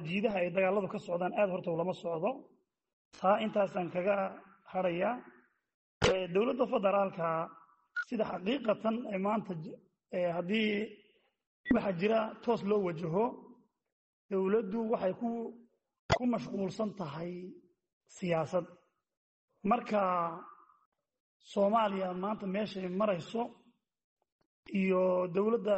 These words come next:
federaalku waxay ku mashquulsan yihiin dadka Soomaaliyeed ma anfacayso. Dadka mas-, masaakiinta ah ee soddon sano iyo wax ka badan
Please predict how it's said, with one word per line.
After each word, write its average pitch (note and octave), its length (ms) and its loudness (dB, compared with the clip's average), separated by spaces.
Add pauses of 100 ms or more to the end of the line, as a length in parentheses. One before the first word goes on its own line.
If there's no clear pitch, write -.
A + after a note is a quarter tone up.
(200)
federaalku G3 680 0 (920)
waxay G3 400 2
ku A#3+ 120 -2
mashquulsan F#3+ 460 0
yihiin F#3 340 0 (640)
dadka G#3 220 -2
Soomaaliyeed F3+ 680 2
ma G#3 120 2
anfacayso. D3+ 640 -2 (880)
Dadka A3 380 0 (100)
mas-, G3+ 260 -2 (120)
masaakiinta G3+ 760 -2
ah F3+ 180 2 (720)
ee E3+ 280 2
soddon G#3 360 0
sano F#3 360 0 (600)
iyo F3+ 220 0
wax G3 200 2
ka G#3+ 140 0
badan F3+ 340 0